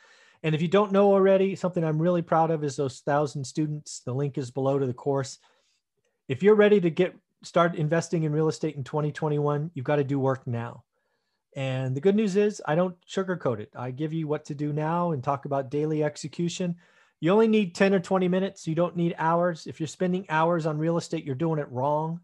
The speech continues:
I'll say that again. If you are spending hours on real estate a day, you are doing it wrong. It only takes ten to twenty minutes.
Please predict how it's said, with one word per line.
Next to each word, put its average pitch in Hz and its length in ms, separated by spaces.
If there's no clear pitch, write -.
I'll 123 120
say 151 180
that 147 140
again. 151 360
If 135 160
you 214 400
are 170 160
spending 160 480
hours 131 680
on 131 180
real 139 220
estate 135 400
a 131 80
day, 160 540
you 127 180
are 123 80
doing 143 400
it - 160
wrong. 110 460
It 131 60
only 156 200
takes 170 260
ten 160 200
to 160 60
twenty 156 260
minutes. 190 460